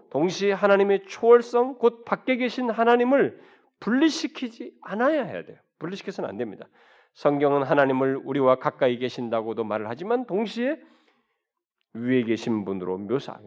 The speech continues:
초월해 계신 분으로 묘사하고 있습니다. 그 말은 하나님은 자신의 존재와 성품과 뜻이 인간의 그 어떤 것에도 또 상대적인 그 모든 것과 환경에 종속되지 않으시네. 그분 자신은 우리에게 영향을 받지 않아요.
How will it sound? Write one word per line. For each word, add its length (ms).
초월해 440
계신 380
분으로 440
묘사하고 440
있습니다. 400
그 80
말은 340
하나님은 420
자신의 460
존재와 580
성품과 720
뜻이 420
인간의 500
그 140
어떤 460
것에도 580
또 120
상대적인 960
그 80
모든 480
것과 580
환경에 540
종속되지 960
않으시네. 460
그분 240
자신은 640
우리에게 540
영향을 400
받지 320
않아요. 460